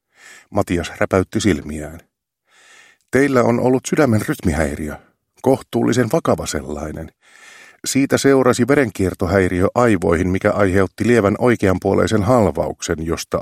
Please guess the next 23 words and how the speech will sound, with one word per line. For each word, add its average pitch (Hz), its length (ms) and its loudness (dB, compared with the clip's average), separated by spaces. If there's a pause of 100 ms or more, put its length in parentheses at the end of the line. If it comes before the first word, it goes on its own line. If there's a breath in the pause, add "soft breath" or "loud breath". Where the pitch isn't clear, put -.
(120)
nyt 107 240 -4
olette 90 300 0
toipumassa. - 680 -2 (720 loud breath)
Häiriö 113 360 2
vaikeuttaa 120 680 2
puheen 123 340 0
tuottamista, 92 560 0
mutta 87 220 -2
puhe 101 180 2 (100)
palautunee 90 560 0
tämän 95 260 0
ja 87 80 0
huomisen 90 400 0
päivän 87 260 0
kuluessa. 73 540 -6 (760 loud breath)
Määräämme 104 440 2
teille 104 280 2
verenohennuslääkettä 113 1000 0
ja 110 100 2
sairaslomalle 113 680 2
jäätte 101 380 2
aluksi 117 300 0
kuukaudeksi. 78 720 -2